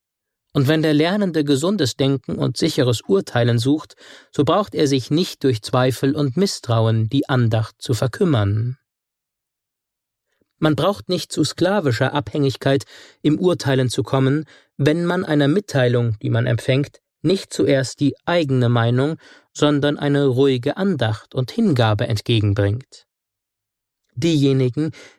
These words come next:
welche in der Erkenntnis einiges erlangt haben, wissen, dass sie nicht dem eigensinnigen, persönlichen Urteile,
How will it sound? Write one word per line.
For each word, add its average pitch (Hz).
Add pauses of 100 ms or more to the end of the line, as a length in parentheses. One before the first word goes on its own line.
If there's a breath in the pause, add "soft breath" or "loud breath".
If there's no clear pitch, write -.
(100)
welche 165
in 160
der 143
Erkenntnis 135
einiges 151
erlangt 147
haben, 127 (460 loud breath)
wissen, 170
dass 151
sie 160
nicht 175
dem 151
eigensinnigen, 120
persönlichen 127
Urteile, 131